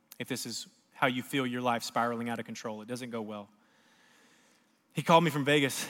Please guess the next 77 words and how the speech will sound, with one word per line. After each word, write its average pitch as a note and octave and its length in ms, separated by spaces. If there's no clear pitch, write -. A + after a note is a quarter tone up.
and, B2+ 280
uh, A#2 280
he C#3+ 60
was C3 100
about C3+ 140
to - 60
go C#3 100
party C3 240
by B2 100
himself, A#2+ 440
and G#2+ 240
I - 40
said, D3+ 160
"Man, F3 160
why F#3 80
don't E3+ 160
you B2+ 80
just B2 200
fly G#2 180
home, G#2 360
you B2+ 100
know? A#2+ 220
Why E3+ 80
don't C#3+ 80
we B2 60
just A2+ 140
hang A2 180
out? G#2+ 160
Let's C3+ 140
talk A2+ 220
some A2 140
more, G#2 160
man." G2+ 220
So D#3 120
I E3 40
talked A2 240
to A#2+ 60
him A2+ 60
on G#2 60
the G2+ 60
phone G#2+ 200
for A2 80
about G2+ 160
an G2+ 80
hour, G#2 340
and C#3+ 100
he C3 60
said, C#3 300
"There's C3+ 160
no D3 120
jus-," D3 280
he, D3 140
he D3 180
was C3+ 120
confused C3+ 400
by B2+ 100
the A#2+ 60
world A#2+ 200
around A2+ 240
him. G#2 80
He A#2+ 80
was A2+ 100
angry B2 340
at G#2+ 100
the A#2 60
world G#2+ 220
around G#2+ 240
him, G#2+ 80
and A2 100
he, A#2+ 140
he C3+ 160
raged B2+ 400
against A2+ 300
the B2 60
world A2 220
around G#2 280
him. G2 140